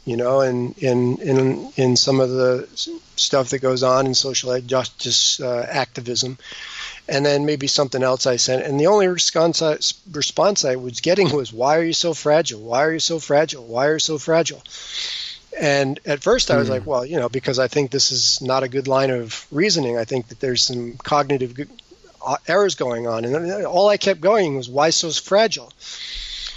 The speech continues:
Speaker 1: And so I just realized this is something really wrong with that. Um, and that's when I started looking into this.
Speaker 2: Yeah. Yeah. It, it's just, I guess it's a bigger problem to figure out. We can subs-, I guess,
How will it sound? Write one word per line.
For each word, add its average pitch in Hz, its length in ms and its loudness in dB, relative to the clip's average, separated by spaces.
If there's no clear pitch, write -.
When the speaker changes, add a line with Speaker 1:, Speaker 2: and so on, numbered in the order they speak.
Speaker 1:
And 165 100 -4
so 226 120 2
I 190 120 4
just 214 220 -2
realized 185 400 0
this 196 160 -8
is - 60 -4
something 208 260 0
really 160 260 0
wrong 160 360 2
with 113 140 -8
that. 113 220 -6
Um, 139 540 0
and 139 120 -4
that's 165 200 2
when 196 100 2
I 190 60 4
started 185 360 2
looking 190 240 0
into 190 140 2
this. 107 360 -2
Speaker 2:
Yeah. 110 260 -6
Yeah. 113 240 -2
It, 175 240 4
it's 180 160 2
just, 185 260 0
I 160 100 2
guess 165 260 2
it's 175 220 2
a 156 120 8
bigger 160 480 4
problem 135 460 4
to 120 80 2
figure 117 380 2
out. 101 380 0
We 175 160 6
can 220 220 6
subs-, - 380 0
I 156 80 6
guess, 202 340 4